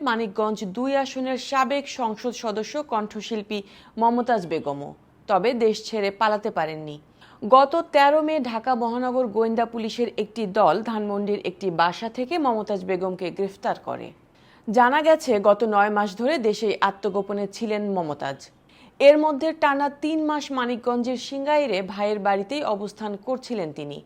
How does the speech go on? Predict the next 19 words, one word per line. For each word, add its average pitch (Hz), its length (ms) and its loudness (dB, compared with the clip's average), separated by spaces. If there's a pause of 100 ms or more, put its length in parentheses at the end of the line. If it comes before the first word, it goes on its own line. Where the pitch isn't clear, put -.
(440)
এই 190 120 4
তিন 208 260 -2
মাসে 202 440 -4
একদিনও 226 500 -2
ওই 214 240 0
বাড়ির 196 360 -2
বাইরে 196 320 0
বের 208 240 -2
হননি 247 460 -4
এই 185 280 0
সাবেক 233 500 -2
এমপি। 147 400 -8 (380)
মমতাজের 302 600 4
আপন 254 440 0
ভাই 262 240 -2
এবারত 233 400 -2
হোসেন 233 500 -6
গণমাধ্যমকে 208 680 -6
এ 185 160 -4